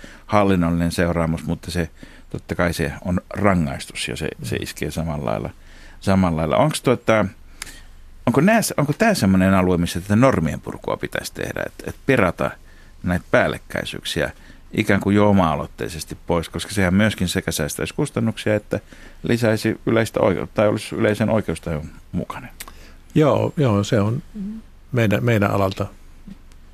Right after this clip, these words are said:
Speaker 2: hyvä esimerkki. Ja nyt kun se ongelma tiettyjen ihmisoikeustuomioistuimen ratkaisujen myötä havaittiin, niin, niin on tässä ihan viime aikoinakin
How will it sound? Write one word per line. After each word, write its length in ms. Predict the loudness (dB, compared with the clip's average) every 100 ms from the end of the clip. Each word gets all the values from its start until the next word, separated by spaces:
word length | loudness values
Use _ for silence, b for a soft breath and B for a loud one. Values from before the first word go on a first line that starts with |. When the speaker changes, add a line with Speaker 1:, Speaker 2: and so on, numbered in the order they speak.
| -6
Speaker 2:
hyvä 140 | -2
esimerkki. 720 | -2 -2 -2 -4 -8 -12 -10
Ja 100 | -8 -10 -14 -6
nyt 160 | -2 -2
kun 160 | 0 2
se 200 | 2 2
ongelma 560 | 0 2 2 2 2 0
tiettyjen 480 | 0 -2 0 2
ihmisoikeustuomioistuimen 920 | 2 0 -2 -2 -2 -2 -2 -2 0 2
ratkaisujen 400 | 0 -2 0 2
myötä 260 | 2 2
havaittiin, 600 | 2 4 2 2 0 2
niin, 160 | 2 0 B B B B B -6
niin 220 | -4 -4 -6 -20 -8
on 120 | -4
tässä 220 | -4 -2 0
ihan 120 | 2
viime 220 | 2 4
aikoinakin 540 | 2 2 0 -2 -6